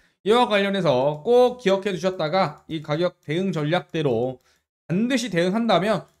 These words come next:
수익 내실 수 있다고 저는 확신 드립니다. 영상이 도움이 되-, 되셨다면, 그리고 가격 전략이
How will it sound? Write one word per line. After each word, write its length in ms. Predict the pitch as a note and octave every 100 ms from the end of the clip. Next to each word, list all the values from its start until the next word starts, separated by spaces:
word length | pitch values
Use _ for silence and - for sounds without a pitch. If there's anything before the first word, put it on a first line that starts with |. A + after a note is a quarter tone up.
| _
수익 360 | - C4+ C#4+ D#3
내실 260 | D#3+ A3
수 120 | A3
있다고 800 | F#3+ D3 - D#3 D#3 A3+ C4 C4 -
저는 200 | C#3 C#3+
확신 560 | G3 - - A3 G#3+
드립니다. 720 | - D3+ G3+ C3 G2+ A#2+ C3+ _ _ - - _ _
영상이 380 | D3 F3+ B3 B3+
도움이 220 | G3 G3+
되-, 280 | F3 F#3 -
되셨다면, 680 | C#3+ G#3+ - F#3+ E3+ G3
그리고 160 | G3 D3+
가격 320 | D3 F3+ F3+
전략이 640 | F3+ D#3+ D3+ E3 G#3+ A#3